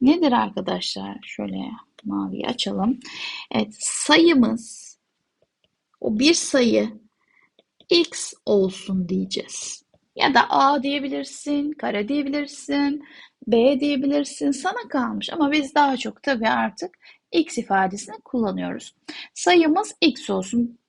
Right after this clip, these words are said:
Sayımız x olduktan sonra iki katının beş eksiği diyor ya.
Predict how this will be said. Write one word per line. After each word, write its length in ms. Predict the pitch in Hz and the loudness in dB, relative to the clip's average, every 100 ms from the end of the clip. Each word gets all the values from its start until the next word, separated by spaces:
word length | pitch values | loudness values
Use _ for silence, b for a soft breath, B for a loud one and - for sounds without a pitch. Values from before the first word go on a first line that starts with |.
| _ _ | _ _
Sayımız 540 | - 359 359 370 370 - | 2 4 4 2 -6 -6
x 220 | 339 - | -6 -2
olduktan 480 | 339 320 320 392 381 | -4 -4 -6 -4 -6
sonra 200 | - - - | -8 -20 -12
iki 220 | - 466 _ | -10 -10 _
katının 800 | - 320 - 302 285 330 370 330 | -4 -4 -4 -6 -4 -4 -4 0
beş 320 | 330 339 - - | 0 2 -2 -2
eksiği 580 | 220 214 - 208 202 190 | -4 -6 -10 -6 -6 -2
diyor 340 | 190 196 294 | -2 0 -4
ya. 200 | 320 - | -6 -10